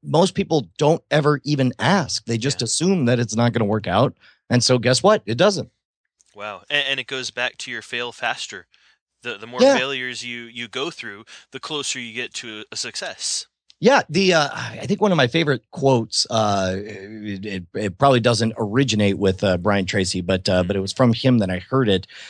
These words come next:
Speaker 1: He said that, uh, uh, successful people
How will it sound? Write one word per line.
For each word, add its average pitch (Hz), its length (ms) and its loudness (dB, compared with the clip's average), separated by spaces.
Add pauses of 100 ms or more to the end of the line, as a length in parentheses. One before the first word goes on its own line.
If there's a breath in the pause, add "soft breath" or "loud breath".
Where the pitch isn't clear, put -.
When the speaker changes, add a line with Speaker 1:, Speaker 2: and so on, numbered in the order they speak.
(140)
Speaker 1:
He 123 100 4
said 131 200 6
that, - 220 4
uh, 104 280 6 (120)
uh, 92 260 -2
successful 151 600 0
people 107 500 0